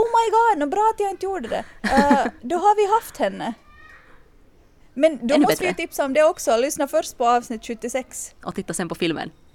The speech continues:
Speaker 1: Vad bra att man minns vad man har pratat om i den här podden.
Speaker 2: Mm, bra att det finns en här sökfunktion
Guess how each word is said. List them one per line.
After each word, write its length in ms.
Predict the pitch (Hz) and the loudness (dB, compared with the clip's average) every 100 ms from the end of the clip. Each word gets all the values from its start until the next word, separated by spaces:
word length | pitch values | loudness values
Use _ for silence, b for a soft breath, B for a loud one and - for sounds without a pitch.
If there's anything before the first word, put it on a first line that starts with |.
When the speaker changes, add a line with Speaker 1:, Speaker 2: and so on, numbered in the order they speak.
| - - - - - B B B B B | -20 -20 -20 -20 -20 B B B B B
Speaker 1:
Vad 120 | 247 233 | -2 4
bra 200 | 285 381 | 4 4
att 120 | - | 2
man 180 | 285 247 | 0 0
minns 280 | 262 262 | -2 -2
vad 100 | 214 | -2
man 100 | 196 | -2
har 80 | 202 | -2
pratat 280 | 202 190 - - | 0 -2 -4 -10
om 80 | |
i 40 | 131 | -8
den 140 | - | -8
här 80 | 190 | -8
podden. 400 | - 233 - 214 - | -8 -8 -8 -12 -10
Speaker 2:
Mm, 280 | 190 156 220 185 | -8 -6 -8 -2
bra 100 | 180 | -2
att 80 | |
det 60 | 165 | -2
finns 180 | 165 165 | -8 -6
en 40 | |
här 80 | 160 | -6
sökfunktion 760 | - 156 147 160 165 165 147 | -4 -6 -6 -10 -10 -10 -10